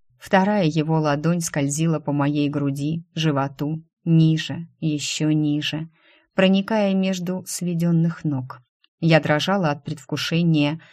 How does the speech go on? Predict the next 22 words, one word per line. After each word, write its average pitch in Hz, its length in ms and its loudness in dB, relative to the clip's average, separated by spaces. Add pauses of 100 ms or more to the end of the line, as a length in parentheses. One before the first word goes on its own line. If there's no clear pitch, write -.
(120)
готовая 196 540 2
закричать. 185 800 -8 (380)
Его 160 280 4
губы 151 280 -2
поймали 147 500 2
еще 151 280 -2
не 147 140 0
родившийся 143 720 -4
крик, 160 400 -2 (340)
язык 220 360 0
вторгся 208 500 -4
в 170 80 -4
мой 139 260 2
рот, 147 320 -4 (240)
прикосновения 151 840 0
пальцев 156 500 -2
заставили 139 640 -4
выгнуться 143 560 -4
тело 151 500 0 (280)
от 190 160 -2
прошившей 208 640 -4
его 196 480 -2